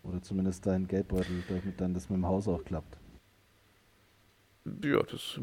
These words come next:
Speaker 2: sehen wir dann, wie der Zusammenhang ist. Das können wir uns dann zur Jahresrückblickfolge im Dezember dann <laughs> angucken.
Speaker 1: Ja, aus der, aus der, äh, zehn, äh, oder zehn Hektar Villa wurde dann doch nur eine Zwei-Zimmer-Wohnung.
Speaker 2: Schade, ich,
Speaker 1: Ja, bleibt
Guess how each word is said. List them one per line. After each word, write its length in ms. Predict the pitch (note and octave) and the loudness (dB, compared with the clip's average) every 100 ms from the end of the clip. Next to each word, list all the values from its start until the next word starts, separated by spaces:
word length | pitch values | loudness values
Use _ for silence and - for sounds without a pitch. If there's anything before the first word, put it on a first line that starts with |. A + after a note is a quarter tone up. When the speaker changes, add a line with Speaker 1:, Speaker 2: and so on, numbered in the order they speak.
| B2+ | 0
Speaker 2:
sehen 240 | B2 C3 C3+ | 4 8 10
wir 80 | B2 | 12
dann, 160 | A#2 | 12
wie 60 | A#2+ | 12
der 120 | B2 | 10
Zusammenhang 500 | - B2 C3+ B2 B2 | 10 10 12 10 6
ist. 180 | G#2+ - | 4 0
Das 140 | A#2 | -6
können 140 | - B2+ | 2 6
wir 40 | |
uns 140 | B2 A#2+ | 6 6
dann 160 | A#2 | 4
zur 180 | - A#2 | 6 8
Jahresrückblickfolge 1800 | A#2 A2 A#2+ B2+ - - A#2+ B2+ - C#3 B2 - B2 C3 C3 B2+ B2+ B2+ | 10 10 10 8 4 4 6 6 6 4 4 8 8 10 10 8 8 4
im 100 | C#3 | 4
Dezember 460 | C3+ C3 D3 C#3+ B2+ | 4 6 8 12 12
dann 120 | A#2+ | 10
<laughs> 140 | - - | 8 8
angucken. 600 | - - D#3+ - G#3+ F3+ F3+ - F3 F3+ - | 8 8 8 12 12 12 10 8 8 8 10
Speaker 1:
Ja, 300 | E3 - - | 10 10 10
aus 160 | G3 | 8
der, 320 | - A2+ A2+ G#2+ | 10 8 8 4
aus 140 | A2+ | 4
der, 100 | A#2 A2+ A2 A2 A#2+ | 6 8 6 2 0
äh, 400 | A2 G#2 G#2 G#2 - | 0 2 0 -4 -6
zehn, 480 | - A2 A2 A2 G#2+ - - - | -2 0 2 -2 -4 -12 -18 -8
äh, 60 | |
oder 380 | A#2+ G#2 G#2+ G#2 | -4 0 2 2
zehn 220 | - A#2 | 2 2
Hektar 340 | G#2+ A#2 - A2 | 2 0 0 0
Villa 280 | A2 A2+ A2 G2+ | 2 2 2 2
wurde 140 | G#2+ | -2
dann 200 | G2 G2+ | -2 -4
doch 180 | G2 - | -4 -4
nur 360 | G#2 G3+ G2+ G2+ - - - | -4 -4 -4 -8 -14 -20 -12
eine 320 | G#2 G2 G2 | -6 -6 -6
Zwei-Zimmer-Wohnung. 840 | - G#2 - B2 G#2+ A2 A2+ B2+ - - | -2 -2 2 2 2 2 2 0 -2 -6
Speaker 2:
Schade, 340 | - G#2+ G2+ | 2 4 6
ich, 160 | G2+ A#2+ | 4 0
Speaker 1:
Ja, 60 | B2+ | -2
bleibt 260 | B2 A#2+ | -2 -6